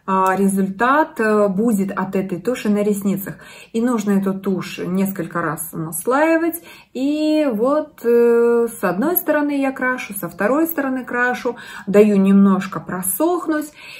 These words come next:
И тогда получается вот именно вот такой вот результат на ресницах, который меня устраивает.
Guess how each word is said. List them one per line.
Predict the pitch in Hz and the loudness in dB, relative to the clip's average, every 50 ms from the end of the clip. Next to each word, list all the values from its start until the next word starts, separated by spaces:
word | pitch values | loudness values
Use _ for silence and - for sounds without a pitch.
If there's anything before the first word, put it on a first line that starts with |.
| - - - - _ | -20 -20 -20 -12 _
И | 247 277 302 302 302 | 4 4 6 6 6
тогда | 262 240 208 202 196 202 254 285 302 311 302 294 - | 4 4 2 4 4 6 8 8 10 10 10 8 6
получается | 285 - 202 190 190 190 190 - 247 247 254 247 247 233 - - - 196 | 4 2 0 0 0 0 0 0 0 2 2 2 2 0 -2 -2 -2 -2
вот | 185 180 180 190 | -2 -2 -2 -2
именно | 226 240 247 226 208 196 185 170 | -2 -2 0 2 2 2 2 0
вот | 170 170 185 214 214 208 - - | -2 -2 0 0 -2 -2 -4 -8
такой | 180 - - - 247 269 254 | -10 -10 -4 0 0 2 2
вот | 226 202 202 196 | 0 -2 -2 -2
результат | 190 190 185 185 175 170 165 165 - 226 - 175 175 - | -2 -2 -4 -4 -4 -6 -8 -4 -2 0 0 0 0 0
на | 196 196 208 | 0 2 2
ресницах, | 202 214 208 - - 196 196 196 - - - - | 2 0 -2 -2 -2 -2 -2 -2 -4 -8 -8 -8
который | - 185 185 - - _ _ - 247 262 277 302 311 320 320 302 - - - - _ _ - | -10 -10 -10 -12 -18 _ _ 0 0 2 2 0 0 0 -2 -4 -8 -12 -20 -20 _ _ 0
меня | 208 208 196 190 190 196 208 214 | 4 6 6 4 4 2 0 -2
устраивает. | 208 - - - 180 165 151 151 - - - - - | -2 -6 -8 -8 -6 -6 -6 -6 -8 -10 -12 -12 -14